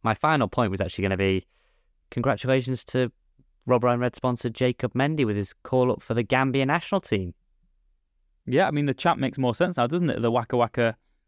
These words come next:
Speaker 2: hey, hey, he comes from Gambia.
Speaker 1: <laughs>
Speaker 2: He plays for Gambia now as well. Fantastic. Yeah, all the best, Jacob. Th-, thoroughly deserved. We both know that he's,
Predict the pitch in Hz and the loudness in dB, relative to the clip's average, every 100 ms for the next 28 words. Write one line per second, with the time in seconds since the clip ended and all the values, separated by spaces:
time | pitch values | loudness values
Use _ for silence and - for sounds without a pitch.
0 | - 120 117 117 107 - 170 139 123 120 | -4 -2 0 0 -2 -6 -2 -2 0 0
1 | 120 135 123 107 117 - _ - - 139 | 2 2 2 2 0 -2 _ -8 0 2
2 | 196 156 127 113 110 104 107 110 110 156 | 2 2 2 2 2 0 2 0 0 2
3 | 147 - 123 - 147 123 98 120 110 107 | 0 0 -6 -2 -4 -2 -8 -4 -2 -2
4 | - 117 143 123 110 110 - _ 113 113 | -6 -2 0 2 0 -2 -4 _ -2 -2
5 | - 113 - _ _ _ _ - 156 - | -2 -6 -8 _ _ _ _ 0 0 0
6 | - 139 117 110 110 113 113 110 120 107 | 0 2 2 0 0 0 2 2 0 0
7 | 120 110 113 110 107 107 110 110 - - | 0 0 0 0 0 0 0 0 -4 -12
8 | - | -16